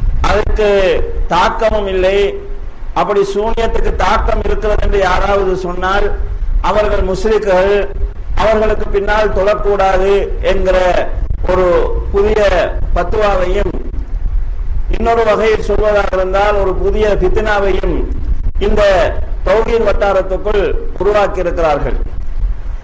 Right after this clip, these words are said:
இதனால் ஒவ்வொரு பகுதியிலும் சின்ன சின்ன மஸ்ஜிதுகள் உருவாகி கொண்டு வருகிறது.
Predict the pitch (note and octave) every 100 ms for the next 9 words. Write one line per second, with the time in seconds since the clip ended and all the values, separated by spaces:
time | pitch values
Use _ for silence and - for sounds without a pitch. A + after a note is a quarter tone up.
0 | - - G#3 A3+ A3+ A3+ G#3+ A3 B3 A#3
1 | A3 G3+ A#3 A#3 G#3+ G3+ F3 - - -
2 | - - - - - A#3 A#3 A3+ A#3 G#3+
3 | - - B3 B3 A#3 G#3+ G#3+ A3 G#3+ G#3
4 | G3+ F#3+ - F#3 E3 C3+